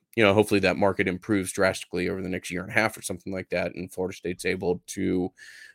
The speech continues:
uh, you know, sign some kind of benchmark deal that would provide a significant amount of revenue that, uh, that right now the A C C T V contract is not,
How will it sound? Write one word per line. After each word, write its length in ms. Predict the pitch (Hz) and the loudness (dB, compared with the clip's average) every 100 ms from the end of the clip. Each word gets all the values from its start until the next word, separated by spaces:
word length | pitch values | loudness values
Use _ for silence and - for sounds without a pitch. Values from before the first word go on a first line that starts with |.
| - | -6
uh, 320 | - 90 87 87 - | -2 2 2 0 -6
you 120 | 90 | -6
know, 60 | 92 | -4
sign 360 | - 95 82 | -2 0 -2
some 220 | - 90 | -2 -4
kind 300 | 92 92 87 | -4 -4 -2
of 140 | 90 98 - | -2 -4 -4
benchmark 460 | 95 - 95 92 - - | -4 -2 -2 -2 -2 -4
deal 300 | 92 92 90 | 0 0 0
that 200 | 87 - | -2 -2
would 220 | - 85 | -2 -2
provide 540 | - 101 95 92 98 - - - - - | 0 6 10 12 10 4 -10 -20 -14 -2
a 80 | 110 | 2
significant 520 | - 135 139 - 156 | 4 6 6 6 6
amount 220 | 123 120 | 6 4
of 80 | 110 | 2
revenue 500 | 98 95 95 95 98 - - | 0 0 -2 -4 -6 -10 0
that, 360 | 92 90 - 92 | 2 2 0 2
uh, 280 | 92 92 87 _ _ _ _ _ _ - 98 | 4 4 0 _ _ _ _ _ _ -8 0
that 180 | 104 - | 0 -2
right 280 | - 110 90 | 0 0 0
now 180 | 110 104 | -2 -4
the 220 | 90 87 | -2 -4
A 40 | |
C 140 | 95 90 | -6 -6
C 440 | - 92 95 - _ - | -4 -4 -6 -10 _ -10
T 120 | 98 | -6
V 160 | 90 87 | -6 -6
contract 640 | 98 92 - 92 95 - | -6 -6 -2 -2 -2 -4
is 260 | 92 92 | -4 -2
not, 340 | 98 92 - | 0 0 0